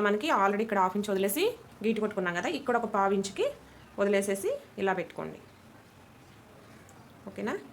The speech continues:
ఇప్పుడు మనకి ఇక్కడ చూద్దాం, మనకి నెక్ తర్వాత షోల్డర్ కలిపి ఆరు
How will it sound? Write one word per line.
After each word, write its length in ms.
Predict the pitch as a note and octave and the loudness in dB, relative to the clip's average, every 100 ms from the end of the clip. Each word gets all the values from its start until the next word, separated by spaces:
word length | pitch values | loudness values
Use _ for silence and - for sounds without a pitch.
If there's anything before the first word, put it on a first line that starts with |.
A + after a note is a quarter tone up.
| - - - | -20 -18 -8
ఇప్పుడు 200 | A3+ C4+ A#3+ | -2 0 0
మనకి 180 | A#3+ C#4 | 0 -2
ఇక్కడ 120 | G#3 F3+ | 0 0
చూద్దాం, 240 | D#3+ - - - - - - - G#3+ | -2 -4 -10 -18 -18 -16 -16 -6 0
మనకి 200 | G#3+ A#3 G3+ | 2 2 0
నెక్ 260 | - C#4 B4+ D5 - - - - - | 0 0 0 -2 -8 -18 -20 -8 -2
తర్వాత 280 | G#3 G#3+ D4+ A#4+ - - - - - - - - | 2 4 4 2 -2 -14 -20 -20 -20 -20 -14 0
షోల్డర్ 300 | A3 A3+ A3 F#3 | 2 2 0 -2
కలిపి 260 | - E4 D5 - - - - - - - - - - - - - - - - - - | -4 -4 -4 -8 -20 -20 -20 -20 -20 -20 -20 -20 -20 -20 -18 -18 -20 -20 -20 -14 -2
ఆరు 100 | A3 | 0